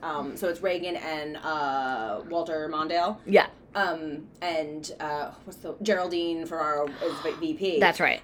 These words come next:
Speaker 1: And she's like, she doesn't even, and she's, you know, loves women running for shit. And
Speaker 2: Yeah.
Speaker 1: she's like, "No, Geraldine should not be your V P because there's no chance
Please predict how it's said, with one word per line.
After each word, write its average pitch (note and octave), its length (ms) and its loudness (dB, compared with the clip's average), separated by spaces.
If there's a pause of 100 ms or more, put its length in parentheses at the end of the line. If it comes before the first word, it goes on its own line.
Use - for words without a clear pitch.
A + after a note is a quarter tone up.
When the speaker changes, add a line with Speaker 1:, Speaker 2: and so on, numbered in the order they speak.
Speaker 1:
And G#3 160 4
she's G#3+ 380 2
like, F3 300 2
she - 180 -2
doesn't A3 260 4
even, F#3+ 220 0
and B3 120 6
she's, C#4+ 360 4
you G#3+ 100 6
know, D3+ 260 2
loves F3+ 680 0
women E3 400 0
running E3 240 -2
for D3 120 -2
shit. C#3+ 380 -2
And A3 80 2
Speaker 2:
Yeah. G3+ 120 10
Speaker 1:
she's F3 180 -2
like, D#3 280 0
"No, F#3 360 0
Geraldine E3+ 400 -2
should D#3+ 160 -6
not F#3+ 240 2
be G#3+ 60 0
your F3 140 -4
V D#3 180 -8
P D3+ 200 -6
because D#3 280 -6
there's D#3+ 160 -6
no D#3 180 -2
chance D#3 480 -6